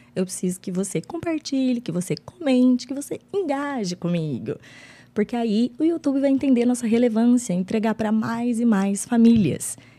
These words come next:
Então, por favor, me dá essa bola, entendeu?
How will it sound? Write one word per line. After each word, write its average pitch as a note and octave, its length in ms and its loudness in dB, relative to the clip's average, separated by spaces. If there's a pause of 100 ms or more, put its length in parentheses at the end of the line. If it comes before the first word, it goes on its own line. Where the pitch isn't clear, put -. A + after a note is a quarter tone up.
(140)
Então, C#4+ 320 -2 (140)
por F4+ 220 4
favor, F3 400 0
me F#3+ 100 2
dá G3+ 260 4
essa A#3+ 220 0
bola, F#3+ 560 4 (100)
entendeu? F3+ 560 0